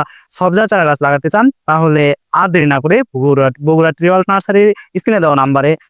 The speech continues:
যোগাযোগ করলেই এই চারাটা আমাদের নার্সারিতে থে-, থেকে আপনাদের বাসাবাড়ির ছাদে বা বাসাবাড়ির সামনে চলে যাবে। আমাদের কাছে যে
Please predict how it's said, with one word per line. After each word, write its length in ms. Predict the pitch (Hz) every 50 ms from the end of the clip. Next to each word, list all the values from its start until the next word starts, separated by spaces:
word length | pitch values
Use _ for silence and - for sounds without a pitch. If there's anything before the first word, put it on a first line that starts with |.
| _ -
যোগাযোগ 280 | 139 151 151 147 151 143 -
করলেই 220 | - 196 208 226 240 220 - _ -
এই 100 | 180 180
চারাটা 360 | - 180 160 156 147 147 202 240 - - -
আমাদের 260 | - 233 254 247 220 202
নার্সারিতে 420 | 180 165 156 - 170 160 143 165 151
থে-, 260 | - - 165 - - - -
থেকে 200 | 165 151 - 220 269 277 - _ _
আপনাদের 340 | 202 208 202 208 202 196 190
বাসাবাড়ির 400 | 175 170 160 185 180 175 165 156 -
ছাদে 200 | 175 175 202 269 403 - _ _
বা 80 | - 208 208
বাসাবাড়ির 380 | 202 196 190 202 185 175 170 - -
সামনে 180 | 175 160 147 131
চলে 180 | - 117 107 90
যাবে। 180 | 92 - - - _ _ _ _
আমাদের 300 | - 180 208 226 220 240
কাছে 200 | 196 214 208 - 214
যে 80 | 190